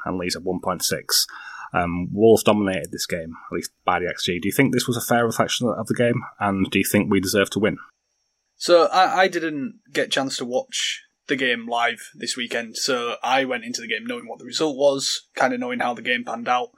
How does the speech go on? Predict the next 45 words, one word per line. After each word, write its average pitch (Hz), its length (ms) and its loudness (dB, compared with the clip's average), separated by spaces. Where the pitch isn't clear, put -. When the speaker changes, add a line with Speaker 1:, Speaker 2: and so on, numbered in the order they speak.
Speaker 2:
And 143 100 4
the 143 80 4
way 175 140 8
that 170 100 6
I 135 160 4
saw 135 260 4
it, 113 100 0
it 110 100 -8
kind 147 220 2
of, 127 160 -8
I 131 60 0
felt 170 200 4
like 156 220 2
we 143 100 -2
actually 131 480 -4
were 131 160 -12
controlling 151 580 2
it 160 80 0
in 170 120 -4
that 151 140 2
way, 185 260 2
rather 147 240 8
than 143 140 2
dominating. 151 420 4
I 131 100 0
think 147 380 -2
I 123 60 0
looked 143 260 0
on 127 220 -2
the 127 80 -2
stat, - 300 2
and 123 120 0
the 127 40 -2
timeline 131 520 2
kinda 120 220 -2
shows 123 400 -4
that 117 180 -6
it, 131 160 -6
it 135 180 -10
looks 135 300 -6
more 127 180 -2
like 117 280 -4
Wolves 120 240 -14
were 123 180 -10
dominating. 113 580 -8